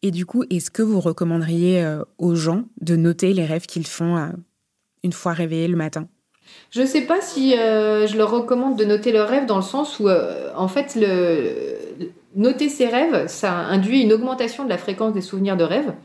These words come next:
Speaker 2: Et du coup, on peut, euh, finir à, par se retrouver dans une situation où on se souvient beaucoup de rêves et, euh, et du coup, de noter ses rêves, ça prend beaucoup de temps. Et même si c'est passionnant, euh,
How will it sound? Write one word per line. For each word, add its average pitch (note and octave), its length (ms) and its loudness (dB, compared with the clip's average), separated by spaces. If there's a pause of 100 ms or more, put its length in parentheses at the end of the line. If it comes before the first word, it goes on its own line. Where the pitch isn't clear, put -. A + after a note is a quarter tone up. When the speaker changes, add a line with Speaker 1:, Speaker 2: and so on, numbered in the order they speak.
(840)
Speaker 2:
Et F#3+ 60 2
du G3 100 4
coup, A#3+ 160 4
on D4+ 140 4
peut, G3 280 4
euh, E3 160 4
finir A#3+ 440 -2
à, D#3 420 -2 (800)
par F#3+ 160 -2
se - 120 -12
retrouver A3+ 400 0
dans G#3 120 2
une F#3 140 4
situation G#3 600 0
où - 20 4
on F3 160 2
se E3+ 100 -8
souvient F3+ 220 -2
beaucoup A3 320 2
de G3 60 4
rêves A#3+ 320 2
et, E3 240 2
euh, D3 140 -2
et E3 100 2
du F3 120 0
coup, C4+ 160 0
de G3+ 120 4
noter G#3+ 260 2
ses G#3 160 0
rêves, G#3 140 4
ça F3 100 0
prend E3+ 160 -4
beaucoup F#3 240 -2
de - 60 -16
temps. A#3+ 240 -4
Et F3+ 100 2
même A#3+ 180 4
si C4+ 120 -6
c'est G#3+ 160 0
passionnant, G3 500 0 (540)
euh, D#3 720 -4